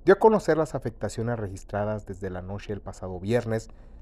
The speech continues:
luego de que fuertes lluvias en la capital del país ocasionaran varios daños, entre los que destacaron la caída de árboles, vehículos,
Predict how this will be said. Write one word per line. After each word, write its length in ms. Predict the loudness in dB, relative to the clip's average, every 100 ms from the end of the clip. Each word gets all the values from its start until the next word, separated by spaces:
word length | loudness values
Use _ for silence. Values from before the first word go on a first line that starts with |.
| 0
luego 240 | 6 8 8
de 60 |
que 100 | 4
fuertes 520 | 2 4 2 2 -2 0
lluvias 440 | -2 0 -2 -4
en 100 | -6
la 100 | -8
capital 580 | -8 -10 -10 -2 -2 0
del 140 | -4
país 440 | -6 -6 -4 -4 -8 -20 -20 -12
ocasionaran 720 | -2 0 2 2 2 2 0
varios 400 | 0 0 -2 -2
daños, 440 | 2 2 0 -4 -6
entre 200 | -6 -6
los 160 | -6
que 120 | -8
destacaron 680 | -8 -8 -14 -2 0 0 -2
la 80 | -6
caída 360 | -8 -10 -8 -8
de 120 | 0
árboles, 600 | 0 2 0 0 -4 -8 -16 -20 -20 -20 -4
vehículos, 840 | -2 0 -2 -2 -2 0 -2